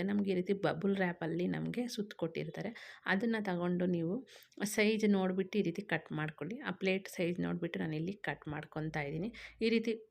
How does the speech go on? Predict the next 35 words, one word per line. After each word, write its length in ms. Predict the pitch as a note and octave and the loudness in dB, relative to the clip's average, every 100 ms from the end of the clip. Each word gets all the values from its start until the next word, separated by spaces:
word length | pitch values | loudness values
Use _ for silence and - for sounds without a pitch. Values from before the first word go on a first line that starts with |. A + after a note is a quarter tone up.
| _ | _
ಒಂದು 300 | G#3 G#3+ G#3 | 2 6 6
ಬಬಲ್ 360 | F3+ F3 F3 G3+ | 6 4 4 2
ರ್ಯಾಪ್ 280 | F#3+ F#3+ F#3+ | 4 2 2
ಹಾಕಿ, 300 | F3+ F3+ - - | -2 -2 -6 -2
ಮತ್ತೆ 220 | F#3+ F#3 | -2 2
ಅದ್ರ 180 | G3 F3+ | 2 2
ಮೇಲೆ 260 | F3 E3+ F3 | 2 2 2
ಪ್ಲೇಟು, 360 | F3 - - - | 0 -4 -4 -4
ಮತ್ತೆ 220 | G#3+ G#3 | -4 -2
ಪ್ಲೇಟ್ 320 | G#3 A3 G3 | 0 2 2
ಮೇಲೆ 260 | G3 F#3 G#3+ C4 | 2 0 0 -2
ಬಬಲ್ 380 | F3+ E3 E3+ E3 | -2 0 0 2
ರ್ಯಾಪ್ 220 | D#3+ E3 | 0 0
ಹಾಕಿ 280 | D#3 - G#3 | -4 0 0
ಈ 60 | |
ರೀತಿ 240 | F3+ E3+ F3+ | 0 0 0
ಇಟ್ಕೊಂಡ್ರೆ 640 | E3+ - F#3 F#3 E3 E3+ C4+ - - - | -2 -2 2 2 4 0 -2 -6 -12 2
ನಮ್ಗೆ 320 | G#3 G#3 G3+ C4+ - - | 6 6 6 2 0 2
ಎಷ್ಟೇ 340 | G3 - - A3 | 4 4 4 4
ದಿನ 180 | G#3+ G3+ | 6 6
ಆದ್ರೂ 300 | F#3+ F3+ F#3+ | 6 4 2
ಚೆನ್ನಾಗ್ 360 | G#3 F3 E3+ F3 | 2 0 2 0
ಬಾಳ್ಕೆ 380 | F3 D3+ E3 E3+ | 0 0 0 0
ಅನ್ನೋದು 300 | D#3 D3+ F#3 | 0 -2 -2
ಬರುತ್ತೆ. 480 | F3 C#3+ C#3 - G#3 B3 G#3 | -2 -4 -6 -4 -4 -2 0
ಯಾಕಂದ್ರೆ 400 | F#3 F#3 G#3 A3 | 2 4 4 4
ಅದು 200 | F#3+ F#3+ G3+ - - - | 4 2 0 -4 -8 4
ಕೆಳಗಡೆ 460 | G3+ F#3+ G#3 G#3+ A3 A3 | 6 6 6 6 8 6
ಈಗ 180 | F#3 F3+ A#3+ - G#3+ | 6 2 -2 -2 6
ಇನ್ 180 | G#3 | 8
ಒಂದು 300 | G3+ G3 G#3+ G#3 | 10 8 6 2
ಪ್ಲೇಟು 300 | G#3+ G#3 A3 | 2 4 4
ಇನ್ನೊಂದು 320 | G3 F#3+ G3+ | 4 6 4
ಪ್ಲೇಟ್‌ಗಳಿಗೆ 680 | G#3 F#3+ F#3 F#3 F3+ F#3+ F#3+ | 4 2 2 2 2 4 4
ರ-, 140 | F#3+ | 2